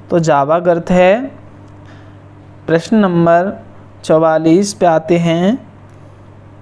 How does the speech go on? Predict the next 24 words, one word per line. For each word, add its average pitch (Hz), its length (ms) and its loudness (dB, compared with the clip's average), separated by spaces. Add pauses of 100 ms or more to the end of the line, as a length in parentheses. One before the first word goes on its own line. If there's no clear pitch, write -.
(1080)
प्रश्न 196 260 -2
नंबर 170 240 2
चवालीस 165 720 0
है 180 320 0 (360)
ग्रीन 190 340 0
मफलर 175 400 0
का 170 160 0
संबंध 160 540 -2
किससे 170 440 -2
है? 170 440 0 (360)
ऑप्शन 175 440 -2
है 185 440 0
ऑप्शन 170 440 -4
ए 180 200 4
वायु 156 320 0
प्रदूषण, 180 580 0
ऑप्शन 165 560 -2
बी 185 300 2
ध्वनि 147 320 0
प्रदूषण, 190 640 -2 (360)
ऑप्शन 196 400 -2
सी 185 340 0
जल 160 260 0
प्रदूषण, 190 680 -2